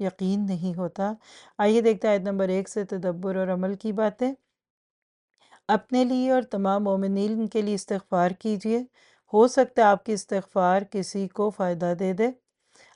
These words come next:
अपने दीन को गैरों की निगाह और उनकी अक्ल से नहीं देखना। और आज उम्मत की अक्सरियत का मसला ये है कि वो अपने दीन को दूसरों की निगाहों से देखती हैं। पीछे भी मिसाल दी थी कि गाड़ी में बैठे हुए को गाड़ी की लाइट्स रास्ता दिखाती हैं,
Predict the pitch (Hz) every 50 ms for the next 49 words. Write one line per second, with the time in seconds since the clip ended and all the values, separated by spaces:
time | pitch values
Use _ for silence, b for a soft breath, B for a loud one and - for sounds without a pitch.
0 | b - 226 233 - 254 269 269 220 254 262 254 254 254 262 240 208 202 196 196
1 | 196 208 214 190 240 226 220 233 220 226 220 226 233 247 247 _ _ _ - 214
2 | 208 208 208 196 202 208 190 175 - - 190 185 180 - 233 233 220 208 185 185
3 | 180 175 202 208 196 185 185 170 165 - 175 175 170 165 - b b b b b
4 | b - 202 208 208 208 226 226 220 220 196 196 202 202 202 - _ - 208 214
5 | 214 220 220 - - 196 - - - - 202 196 190 202 214 233 247 247 - 262
6 | 220 208 196 185 - - 208 202 196 190 185 185 180 180 180 196 202 208 214 220
7 | 220 B B B B B B _ - 220 208 214 214 214 214 - 226 233 233 233
8 | 202 196 202 196 185 185 185 180 - 220 202 202 208 202 185 190 196 196 190 -
9 | - 214 220 226 220 240 240 214 220 196 202 190 190 202 208 190 - 214 196 175
10 | 185 170 - - _ - 185 180 196 208 226 220 b b b b b b b b
11 | - 214 196 - 226 214 208 220 214 208 196 - 208 190 190 190 190 180 190 190
12 | 190 185 - 226 226 220 233 220 190 180 185 180 180 185 196 226 233 233 233 214
13 | 196 196 185 180 - 202 202 196 180 160 190 185 180 190 190 185 180 214 220 214
14 | 185 196 185 180 180 185 196 185 - 208 190 185 180 175 180 202 196 - 208 180
15 | 185 190 190 - - - 240 233 240 233 - 240 214 - - - 208 196 190 185
16 | 185